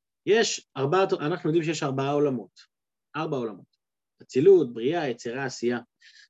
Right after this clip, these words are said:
ובתוך העולמות האלה שוכן האור של הקדוש ברוך הוא. אז האור של הקדוש ברוך הוא עצמו זה אור אין סוף, הוא ב-, הוא לא מוגבל, אבל הוא שורה בעולם האצילות ברמה הכי, הכי גבוהה שיש. אבל גם בעולם האצילות שנקרא עולם האחדות, ששם אין בכלל מציאות,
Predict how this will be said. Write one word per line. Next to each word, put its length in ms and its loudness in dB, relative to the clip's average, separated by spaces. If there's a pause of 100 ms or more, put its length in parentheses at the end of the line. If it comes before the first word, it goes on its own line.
(140)
ובתוך 400 0
העולמות 380 4
האלה 220 0
שוכן 400 -6
האור 300 -6
של 120 -4
הקדוש 340 -4
ברוך 280 -10
הוא. 140 -18 (140)
אז 80 -14
האור 280 0
של 120 -4
הקדוש 300 0
ברוך 220 -2
הוא 120 2
עצמו 540 -4
זה 120 -6
אור 200 -2
אין 80 -2
סוף, 420 -4
הוא 160 -8
ב-, 200 -2
הוא 120 0
לא 120 0
מוגבל, 400 -2 (880)
אבל 120 0
הוא 200 0
שורה 560 -4
בעולם 320 -2
האצילות 480 -6
ברמה 280 -2
הכי, 200 -8
הכי 140 -6
גבוהה 280 -2
שיש. 420 -4 (360)
אבל 280 2
גם 260 2
בעולם 300 0
האצילות 440 -4
שנקרא 440 -4
עולם 280 -4
האחדות, 580 -4
ששם 380 -8
אין 220 -2
בכלל 380 -6
מציאות, 540 -4